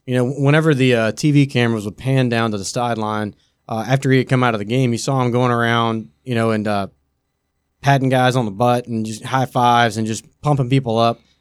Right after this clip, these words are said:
and just being a leader on the sideline. And, um, which also, you know what?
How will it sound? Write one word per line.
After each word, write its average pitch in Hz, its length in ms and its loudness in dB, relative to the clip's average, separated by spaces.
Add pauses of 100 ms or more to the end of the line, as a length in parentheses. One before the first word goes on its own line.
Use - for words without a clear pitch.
and 127 100 -2
just 139 320 -2
being 156 200 4
a 113 80 0
leader 127 340 2
on 110 80 0
the 110 60 -2
sideline. 107 580 0 (340)
And, 113 280 -4
um, 101 400 -2 (580)
which 165 220 -4
also, 320 340 0
you 190 120 2
know 254 120 2
what? 269 300 0